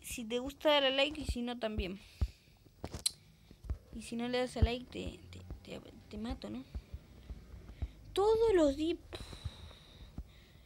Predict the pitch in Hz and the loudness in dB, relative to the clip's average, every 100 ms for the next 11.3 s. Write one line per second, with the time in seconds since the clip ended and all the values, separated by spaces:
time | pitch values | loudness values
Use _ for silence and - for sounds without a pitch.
0 | - - - 330 - 415 415 - 349 302 | 0 2 -2 0 4 4 4 0 -2 2
1 | 262 262 277 254 208 - 262 277 339 381 | 4 4 4 2 0 -4 2 4 6 4
2 | 370 302 277 247 247 233 - 277 262 - | 0 -2 -2 0 2 2 4 4 4 -6
3 | - - 269 262 302 349 359 330 285 262 | -12 -6 -6 -4 -2 0 0 0 0 0
4 | 214 220 - - _ - _ - _ - | -2 -8 -14 -20 _ -20 _ -20 _ -18
5 | - - - - - 302 320 320 349 339 | -18 -20 -12 -12 -4 2 4 4 2 0
6 | 320 285 269 269 220 196 214 - - - | -2 -4 -2 0 0 -2 -6 -16 -8 -8
7 | - - - - - _ _ _ _ _ | -8 -20 -20 -20 -20 _ _ _ _ _
8 | - - - - 247 247 214 208 185 185 | -20 -8 -8 -4 2 2 2 -4 -8 -10
9 | - - - - - - - - - - | -12 -20 -20 -20 -20 -20 -20 -14 -14 -14
10 | - _ _ _ - - _ - - 214 | -18 _ _ _ -20 -20 _ -10 -6 -6
11 | 233 - | -6 -6